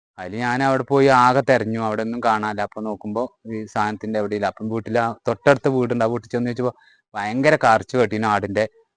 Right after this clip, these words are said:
ആ, മുകളിൽ നിന്ന്. അപ്പൊ തന്നെ ഞങ്ങൾ പറഞ്ഞു, "ആ സാധനം വന്നിട്ടുണ്ട് തോന്നുന്നു, കൊണ്ടുപോവാണ് തോന്നുന്നു" എന്നൊക്കെ പറഞ്ഞു അവര്. എന്നാണ് ആ അമ്മച്ചി ഒറ്റക്കുള്ള അവിടെ. അതിന് പോയി നോക്കാൻ വയ്യ, ഓപ്പറേഷൻ കഴിഞ്ഞിരിക്കണോണ്ട് ഓടാനൊന്നും വയ്യാനും.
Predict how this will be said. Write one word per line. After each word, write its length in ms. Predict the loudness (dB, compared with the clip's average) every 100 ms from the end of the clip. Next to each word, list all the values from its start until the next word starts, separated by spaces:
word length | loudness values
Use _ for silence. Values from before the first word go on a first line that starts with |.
| _
ആ, 200 | -8 -6
മുകളിൽ 280 | -6 -6 -4
നിന്ന്. 120 | -4
അപ്പൊ 200 | -4 -4 -4
തന്നെ 140 | -4
ഞങ്ങൾ 180 | -4 -2
പറഞ്ഞു, 280 | -2 -2 -4
"ആ 60 |
സാധനം 420 | -2 0 0 -2 -4
വന്നിട്ടുണ്ട് 460 | -6 -8 -8 -6
തോന്നുന്നു, 220 | -6 -8
കൊണ്ടുപോവാണ് 580 | -6 -6 -4 -4 -4 -6
തോന്നുന്നു" 240 | -10 -8 -8
എന്നൊക്കെ 220 | -10 -6
പറഞ്ഞു 300 | -6 -4 -8
അവര്. 200 | -8 -8
എന്നാണ് 260 | -10 -10
ആ 380 | -12 -12 _ -16 -12
അമ്മച്ചി 360 | -12 -12 -8
ഒറ്റക്കുള്ള 640 | -8 -8 -8 -4 -2 0
അവിടെ. 160 | -2 -4 -18 _ _ _ _
അതിന് 120 | -16 -8
പോയി 220 | -2 -2
നോക്കാൻ 300 | 0 -2 0
വയ്യ, 140 | 2
ഓപ്പറേഷൻ 360 | 2 0 -6 -6
കഴിഞ്ഞിരിക്കണോണ്ട് 580 | -4 -4 -6 -8 -6 -8
ഓടാനൊന്നും 640 | -4 -4 -2 -4 -6 -8
വയ്യാനും. 340 | -8 -8 -10